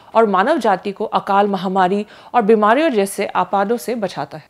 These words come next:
मिथुन को शांति और सांप्रदायिक सद्भाव का सिंबल माना जाता है। यहाँ रहने वाले आदि ट्राइब सोलंग नाम का एक त्योहार मनाता है जो मिथुन के जन्म और आगमन के उपलक्ष्य में मनाया जाता है। परंपरागत रूप से मिथुन का स्वामित्व किसी व्यक्ति की समृद्धि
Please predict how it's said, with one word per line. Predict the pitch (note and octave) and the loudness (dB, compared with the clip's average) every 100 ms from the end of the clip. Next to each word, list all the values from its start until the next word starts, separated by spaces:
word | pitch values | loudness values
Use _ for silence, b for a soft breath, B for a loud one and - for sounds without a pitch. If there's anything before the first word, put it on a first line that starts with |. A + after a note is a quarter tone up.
| F#3 | -8
मिथुन | F#3+ F4 E4 | -2 0 0
को | E3 - | -4 -10
शांति | - G3 G#3 - F3 - _ | -8 -6 -6 -6 -8 -8 _
और | F#3+ | -10
सांप्रदायिक | - F#3 F#3 G3+ G#3+ B3 | -6 -6 -4 -4 -4 -4
सद्भाव | - F3 E3+ F#3 | -4 -6 -6 -6
का | F#3+ B3 | -6 -8
सिंबल | - F#3+ F3 E3+ | -10 -6 -4 -4
माना | D3 C3+ | -6 -10
जाता | D3 - - | -12 -16 -18
है। | E3 G#3 | -20 -6
यहाँ | G#3 A3+ D4 | -2 0 2
रहने | A#3+ A#3+ | 0 0
वाले | A3+ G3 | 0 -2
आदि | C4 F3+ E3+ | 2 2 0
ट्राइब | G#3+ - E3 F#4 - b b | -4 -8 -10 -10 -16 b b
सोलंग | - A#3+ B3 D#4+ D4+ | -4 0 2 0 0
नाम | G#3+ G3 | -2 -2
का | A3 | -2
एक | |
त्योहार | A3 F#3+ G3+ C#4+ | -2 -4 -2 -2
मनाता | B3+ A#3+ A3 | 0 -2 -4
है | A3+ C#4 b b - | -10 -12 b b -4
जो | C4 | 0
मिथुन | G#3+ A3 D#4 E4+ | 0 0 0 -2
के | D#4+ | -2
जन्म | C#4 F3+ G#3+ B3+ | -4 0 0 -2
और | - A#3 | -6 -4
आगमन | G3 F3+ G3+ G#3+ | -4 -4 -6 -6
के | - | -6
उपलक्ष्य | - F#3+ F#3+ G3+ - | -6 -4 -2 -2 -4
में | G3+ | -6
मनाया | E3 D3 C#3+ | -6 -8 -10
जाता | D3 E3+ - | -12 -18 -20
है। | _ _ _ | _ _ _
परंपरागत | A3+ C4 C#4+ D#4 D#4+ E4+ | 2 2 2 0 -2 -4
रूप | F#3+ F3 | -4 -4
से | - C4+ | -6 -6
मिथुन | D#4 - A#3+ A#3+ | -4 -4 -6 -6
का | C#4+ | -8
स्वामित्व | - G3 F#3 G3+ D4 | -2 -2 0 -4 -8
किसी | - G#3+ C4 | -8 -6 -4
व्यक्ति | G3 F3 - C#4 | -2 -2 -4 -6
की | - | -4
समृद्धि | C#4+ G#3 F3 F#3 G#3 C4 G3+ | -2 -2 2 2 2 0 -2